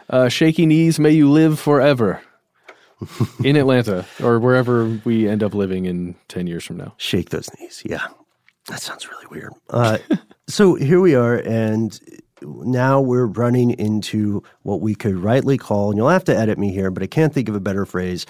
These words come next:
Speaker 2: a cavalcade of f***ery, because <laughs> everybody is trying to figure out what's going on, <laughs> who handles what, who gets Assange at the end of the day, what, what charges in which countries take priority. Sweden is talking about reopening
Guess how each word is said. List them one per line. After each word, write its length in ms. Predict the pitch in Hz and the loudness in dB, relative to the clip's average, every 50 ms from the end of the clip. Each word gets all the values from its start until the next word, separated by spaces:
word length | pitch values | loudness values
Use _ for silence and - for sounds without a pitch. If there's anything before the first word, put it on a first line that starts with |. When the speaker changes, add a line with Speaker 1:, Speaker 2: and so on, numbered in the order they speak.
| - - - - | -18 -14 -14 -12
Speaker 2:
a 40 | 107 | -10
cavalcade 600 | - - 160 180 175 180 180 - - 131 131 131 | -4 -2 0 0 0 0 -2 -2 0 0 2 0
of 80 | 123 - | 0 0
f***ery, 460 | - 988 988 - - 1017 - 82 - - - _ - - - - _ _ | 0 2 2 2 2 0 -2 -4 -8 -14 -18 _ -20 -20 -20 -20 _ _
because 680 | - 120 113 - - 190 214 175 117 110 110 101 - - - _ - | -2 -2 -2 0 0 2 2 4 4 2 0 -2 -6 -10 -14 _ -16
<laughs> 120 | - - | -6 -2
everybody 580 | 120 151 156 175 208 190 156 156 143 139 139 135 | 0 2 2 2 2 2 4 2 2 4 2 2
is 120 | 131 123 | 0 0
trying 240 | - 127 120 120 120 | 0 0 2 2 2
to 80 | 123 120 | 0 0
figure 260 | - 113 107 101 107 | -2 -2 -2 -2 -2
out 240 | 101 101 98 76 78 | -2 -2 -2 -4 -4
what's 300 | 92 113 143 147 - - | -2 -2 -2 -2 -2 -2
going 320 | - 147 139 135 131 120 | 0 2 2 2 2 2
on, 360 | 110 101 98 95 95 95 95 95 - - - | 0 0 -2 -2 -4 -4 -4 -4 -4 -6 -8
<laughs> 160 | - _ _ | -14 _ _
who 240 | - - 165 190 180 | -6 -2 2 4 4
handles 480 | 147 143 139 135 127 117 123 120 - - | 4 4 2 2 0 0 -4 -4 -6 -6
what, 320 | 101 98 95 92 90 - - - - _ - | -6 -6 -4 -6 -6 -8 -12 -18 -20 _ -16
who 380 | - - 151 170 175 175 156 | -4 0 2 2 2 2 0
gets 380 | 123 - 117 120 113 - - - | -2 -2 -2 0 -2 -2 -6 -6
Assange 600 | 101 120 - - - 104 101 95 92 98 101 95 - | -6 -6 -4 -2 -2 -2 0 -2 -2 -4 -6 -6 -6
at 140 | 98 98 - | -8 -8 -6
the 160 | 98 101 101 | -4 -4 -4
end 140 | 104 107 107 | -4 -4 -4
of 80 | 104 | -6
the 100 | 101 107 | -6 -6
day, 180 | 85 92 90 87 | -6 -6 -6 -6
what, 360 | 87 95 107 131 139 139 - - - _ - - - _ - - 123 - _ _ _ _ | -6 -4 -2 0 0 0 -2 -6 -12 _ -20 -20 -20 _ -20 -20 -20 -20 _ _ _ _
what 440 | - - - - 135 131 160 180 - | -14 -12 -8 -4 0 2 2 2 0
charges 480 | - - 170 127 127 127 113 127 110 113 | 0 0 2 2 2 0 0 -2 -2 -2
in 80 | 110 107 | 0 0
which 200 | 123 147 - - | 0 -2 -4 -4
countries 460 | - 123 113 107 - 117 110 107 - | -2 -2 -2 0 0 -2 -2 -2 -4
take 300 | - - - 123 - - | -4 -4 -4 -4 -4 -4
priority. 560 | - 123 107 101 101 101 95 85 80 87 87 - - - _ | -4 -4 -2 -2 -2 -2 -4 -4 -6 -8 -12 -14 -18 -18 _
Sweden 500 | - - - - 127 135 131 120 127 127 | -12 -12 -6 -2 0 0 0 2 0 0
is 160 | 123 113 107 - | 0 0 -2 -2
talking 320 | - 107 98 95 - 104 | 0 0 0 -2 -4 -6
about 160 | 92 80 73 | -6 -6 -6
reopening 720 | 92 101 104 101 104 98 - 104 98 98 95 95 98 98 | -6 -4 -4 -4 -4 -4 -4 -4 -2 -2 -2 -2 -2 -4